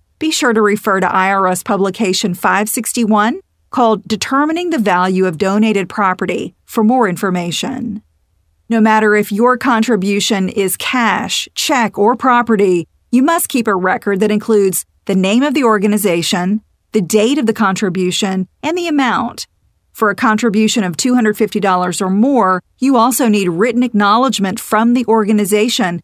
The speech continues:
that describes your donation, including a good faith estimate of its value.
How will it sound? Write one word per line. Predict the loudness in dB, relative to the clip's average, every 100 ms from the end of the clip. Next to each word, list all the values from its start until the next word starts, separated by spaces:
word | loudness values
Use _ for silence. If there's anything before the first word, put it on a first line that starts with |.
| _
that | -6
describes | -4 -4 -2 0 2 2 0
your | -2
donation, | 0 -2 -4 -4 -4 -4 -6 -8 -12
including | -4 -2 0 0
a |
good | 2 0
faith | -2 -4 -2
estimate | -2 -2 -2 -2
of | -2
its | -6 -4
value. | -2 0 -2 -2 -2 -4 -8